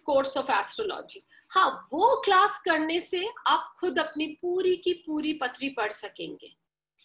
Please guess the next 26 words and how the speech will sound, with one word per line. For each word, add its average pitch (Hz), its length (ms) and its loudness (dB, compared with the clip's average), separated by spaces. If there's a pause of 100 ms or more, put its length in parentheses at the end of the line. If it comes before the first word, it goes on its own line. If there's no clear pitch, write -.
(420)
And 302 180 2
that 311 300 4
class 349 280 2
is 320 380 0
a - 0 -
long 285 340 0 (100)
class, 302 280 2 (240)
but 320 120 4
जिसको 381 380 2
इंटरेस्ट 339 580 2
है, 370 140 0
जिसको 330 360 -4
इतना 320 320 -2
नॉलेज 269 400 -2
जानना 247 400 -2
है, 302 220 -6 (720)
वो, 269 220 0
वो 381 160 0
क्लास 302 380 2
करे, 403 440 -4
पर 392 100 0
बेसिक्स 370 800 0
तो 427 160 2 (100)
I 285 80 2
would 311 320 -6
suggest 277 500 -4